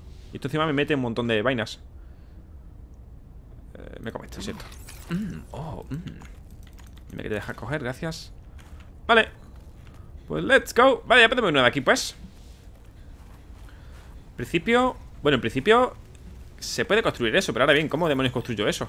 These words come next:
Es el caso. ¿Sabéis? Vale, aquí vamos a empezar a pasar un poquito de frío. Ah, espérate, vamos a ir a la zona de los alienígenas, se me olvida.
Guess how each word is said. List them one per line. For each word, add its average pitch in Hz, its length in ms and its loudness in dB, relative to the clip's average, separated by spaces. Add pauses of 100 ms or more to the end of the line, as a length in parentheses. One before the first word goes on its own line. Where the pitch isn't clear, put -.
Es 117 80 -2
el 113 60 0
caso. 175 240 -2 (960)
¿Sabéis? - 360 -4 (1400)
Vale, 120 80 -2
aquí 131 100 0
vamos 156 120 4
a 156 60 0
empezar 147 300 0
a 143 60 4
pasar 143 180 0
un 131 60 -4
poquito 127 200 -2
de 117 40 4
frío. - 180 0
Ah, 190 60 10
espérate, 202 320 6
vamos 175 160 6
a 208 40 6
ir 202 80 4
a 190 60 10
la - 20 4
zona 170 200 4
de 156 80 8
los 143 200 8
alienígenas, 143 440 2
se - 40 -2
me 117 60 0
olvida. 143 300 6